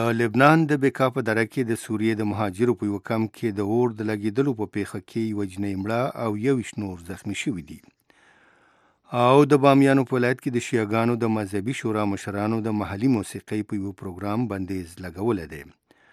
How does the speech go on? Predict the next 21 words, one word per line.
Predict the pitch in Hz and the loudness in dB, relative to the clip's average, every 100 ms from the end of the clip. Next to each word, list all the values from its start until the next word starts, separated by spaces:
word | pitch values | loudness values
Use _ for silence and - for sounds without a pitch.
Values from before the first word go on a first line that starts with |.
| _ _ | _ _
او | 117 107 | -6 -6
دا | 92 92 | -6 -10
هم | 85 101 104 | -8 -6 -4
د | 117 | -4
خبرونو | 117 110 104 113 113 123 | -6 -8 -6 -4 -4 -6
تفصیل. | 131 127 - - 131 _ _ _ _ _ _ _ _ _ _ _ _ _ _ _ _ _ _ - | -12 -12 -8 -10 -10 _ _ _ _ _ _ _ _ _ _ _ _ _ _ _ _ _ _ 0
سره | 127 123 | 2 4
له | 123 | 4
دې | 123 165 | 8 6
چې | 175 170 | 6 4
د | 165 | 4
موصل | 156 139 - 147 | 4 4 2 0
د | 139 123 | 2 0
ښار | 127 131 | 2 0
په | 135 139 | 0 -2
زړه | 113 117 110 | 2 2 2
برخه | 120 123 131 | 2 0 -6
کې | - 110 | -4 -2
جنگ | 117 113 | 0 0
اوس | 107 - | -2 -4
هم | 120 | -2